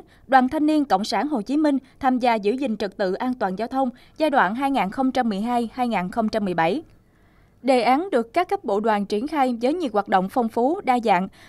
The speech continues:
qua đó góp phần nâng cao nhận thức, hình thành nếp sống văn hóa khi tham gia giao thông trong đoàn viên thanh niên.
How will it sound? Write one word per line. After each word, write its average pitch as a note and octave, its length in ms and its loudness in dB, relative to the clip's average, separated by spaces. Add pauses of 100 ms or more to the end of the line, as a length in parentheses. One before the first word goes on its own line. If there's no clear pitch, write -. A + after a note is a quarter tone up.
(100)
qua D#4 120 4
đó D4+ 180 2
góp G#4 180 0
phần A3+ 260 0
nâng C4 180 0
cao C4 160 2
nhận G#3+ 220 -4
thức, F#4+ 200 -2 (220)
hình B3+ 200 0
thành A#3 200 0
nếp E4 160 0
sống D#4 220 0
văn C4 140 0
hóa B3+ 260 2
khi D4+ 120 -2
tham A#3 200 -2
gia A#3 120 2
giao A3+ 160 0
thông B3 280 -2
trong A#3+ 220 -2
đoàn G3 200 -2
viên A#3+ 240 -2
thanh B3+ 220 -2
niên. C4 180 2